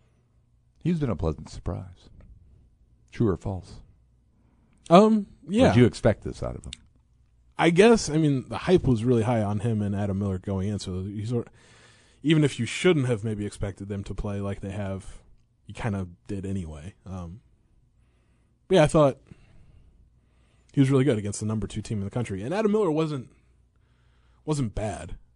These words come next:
Speaker 2: Uh, Baylor made life tough for him, but what stood out was, like, he didn't back down from that challenge. I mean, he didn't make shots, but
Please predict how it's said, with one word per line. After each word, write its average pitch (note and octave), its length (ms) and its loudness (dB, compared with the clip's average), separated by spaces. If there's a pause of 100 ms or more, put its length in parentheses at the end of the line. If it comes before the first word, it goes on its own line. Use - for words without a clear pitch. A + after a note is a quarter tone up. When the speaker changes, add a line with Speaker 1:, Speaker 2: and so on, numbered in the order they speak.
(240)
Speaker 2:
Uh, F#2+ 300 -6 (1300)
Baylor A2+ 460 2 (560)
made G2+ 240 -2
life G2+ 240 -4
tough B2+ 200 -4
for - 120 -6
him, F2 240 -10
but G#2 260 -6 (1900)
what B2+ 140 0
stood D3+ 260 4
out C3+ 160 6
was, A#2 120 2
like, G#2+ 100 -2
he A2+ 100 -2
didn't G#2+ 640 -2 (220)
back - 260 -10
down E3 340 -10
from F2 140 -14
that E2 160 -8
challenge. F#2+ 320 -8
I - 20 -10
mean, A#2 80 -4
he - 40 -2
didn't C#3+ 140 2
make B2 160 -2
shots, A#2+ 360 -6
but F#2+ 280 -6